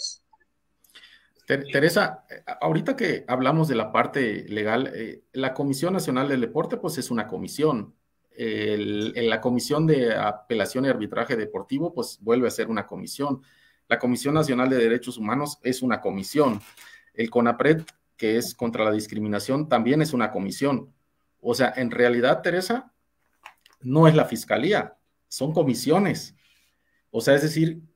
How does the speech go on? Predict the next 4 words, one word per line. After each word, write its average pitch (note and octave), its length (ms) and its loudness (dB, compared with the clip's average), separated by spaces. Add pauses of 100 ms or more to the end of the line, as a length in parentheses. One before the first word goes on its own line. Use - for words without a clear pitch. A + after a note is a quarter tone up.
eh, G#2+ 560 -6 (160)
todas F3 240 8
las, D3 240 4 (340)
las, - 540 -6